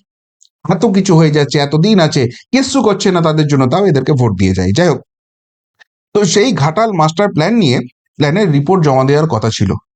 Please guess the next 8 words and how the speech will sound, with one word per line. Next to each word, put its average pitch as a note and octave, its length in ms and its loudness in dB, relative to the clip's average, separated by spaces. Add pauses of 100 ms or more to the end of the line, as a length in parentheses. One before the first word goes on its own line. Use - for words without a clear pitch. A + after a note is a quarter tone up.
(220)
তার C#3 140 -4
জন্য E3 200 0
আড়াই E3 460 0
মাস E3 260 2
সময় C#3+ 360 0
দিয়েছিল B2 340 2
আদালত, G2+ 340 -2 (420)
কিন্তু F#3 440 0